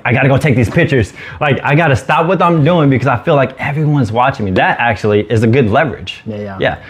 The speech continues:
Speaker 1: But I'm speaking about, like, dude, you're, you're posting all this positive information into the world, and it's all this fluff. Like, there's
Speaker 2: You can
Speaker 1: nothing
Speaker 2: see through it.
Speaker 1: tangible. There's
Speaker 2: Mm-hmm.
Speaker 1: nothing tangible to it.
Speaker 2: Mm-hmm.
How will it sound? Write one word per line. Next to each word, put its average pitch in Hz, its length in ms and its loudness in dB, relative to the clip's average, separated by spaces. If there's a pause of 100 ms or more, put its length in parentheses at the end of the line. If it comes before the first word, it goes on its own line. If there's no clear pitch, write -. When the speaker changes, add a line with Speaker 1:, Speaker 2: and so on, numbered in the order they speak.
(200)
Speaker 1:
But 117 120 0
I'm 156 180 2
speaking 123 500 0
about, 104 520 2
like, 110 360 -2
dude, 147 220 0
you're, 156 140 2
you're 135 220 0
posting 165 640 0
all 131 180 4
this 131 300 2
positive 127 880 0 (420)
information 120 640 2
into 113 220 2
the 101 120 4
world, 98 480 2 (1600)
and 123 680 2 (680)
it's - 280 -2
all 143 200 2
this 120 220 2
fluff. - 600 -4 (500)
Like, 127 120 2
there's 160 120 4
Speaker 2:
You 147 60 4
can 180 80 2
Speaker 1:
nothing 127 160 4
Speaker 2:
see 135 120 0
through 123 60 2
it. 110 80 -2
Speaker 1:
tangible. 101 760 2
There's 120 200 -2
Speaker 2:
Mm-hmm. 143 40 0
Speaker 1:
nothing 160 220 0
tangible 123 580 0
to 156 300 -2
it. - 180 -2
Speaker 2:
Mm-hmm. 107 420 -14